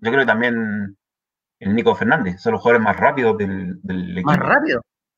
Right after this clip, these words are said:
Speaker 2: Fabián
Speaker 1: Sí.
Speaker 2: Torres.
Speaker 1: Fabián Torres súper rápido.
Speaker 2: ¿Y el Diego Torres también
Speaker 1: La cosa
Speaker 2: súper
Speaker 1: es que
Speaker 2: rápido?
Speaker 1: se está gua-, se está guardando.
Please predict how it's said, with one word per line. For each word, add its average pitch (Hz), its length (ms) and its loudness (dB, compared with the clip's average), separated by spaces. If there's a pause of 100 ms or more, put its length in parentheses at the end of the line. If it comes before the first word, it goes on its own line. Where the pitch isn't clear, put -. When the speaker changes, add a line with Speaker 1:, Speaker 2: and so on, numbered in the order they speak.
(120)
Speaker 2:
Fabián 160 300 2
Speaker 1:
Sí. 196 40 -4
Speaker 2:
Torres. 254 260 -2 (460)
Speaker 1:
Fabián 127 180 2
Torres 160 200 2
súper 135 160 2
rápido. 120 420 0 (760)
Speaker 2:
¿Y 131 120 -6
el 127 80 -4
Diego 240 240 2
Torres 302 180 -2
también 214 220 2
Speaker 1:
La - 80 6
cosa 175 120 4
Speaker 2:
súper 139 80 -2
Speaker 1:
es - 60 -4
que - 60 -6
Speaker 2:
rápido? - 0 -
Speaker 1:
se - 0 -
está - 180 2
gua-, 139 220 2
se - 120 -8
está 151 140 0
guardando. 113 600 2